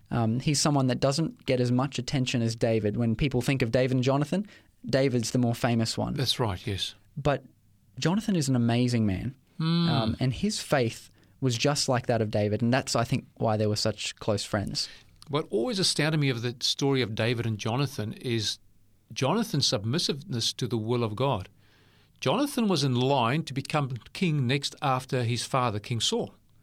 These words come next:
Speaker 2: However, when he has a discussion with David, he talks about his love for David and David's love for him. I mean, they had such a close, intimate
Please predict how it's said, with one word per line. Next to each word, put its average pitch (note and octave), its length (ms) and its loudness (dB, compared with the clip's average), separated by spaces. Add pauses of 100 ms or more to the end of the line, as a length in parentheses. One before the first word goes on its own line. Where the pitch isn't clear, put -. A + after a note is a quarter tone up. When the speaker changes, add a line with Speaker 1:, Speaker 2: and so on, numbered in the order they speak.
(600)
Speaker 2:
However, C#3+ 640 0
when C#3+ 200 2
he C#3+ 80 2
has C#3+ 260 0
a B2+ 140 -2
discussion G3 500 -2
with B3 160 -4
David, A2+ 340 -2
he A#2 80 -2
talks D3 300 -2
about A#2+ 220 0
his A2 180 -2
love B2+ 220 2
for C#3+ 100 -2
David A#2+ 300 0
and A2 100 -4
David's A2+ 300 -2
love A2+ 160 0
for B2 140 -6
him. B2+ 200 0
I A#2+ 80 -4
mean, A#2 160 0
they B2 220 2
had A#2+ 160 0
such - 220 -4
a C#3 40 -6
close, - 400 -2
intimate C3+ 540 -2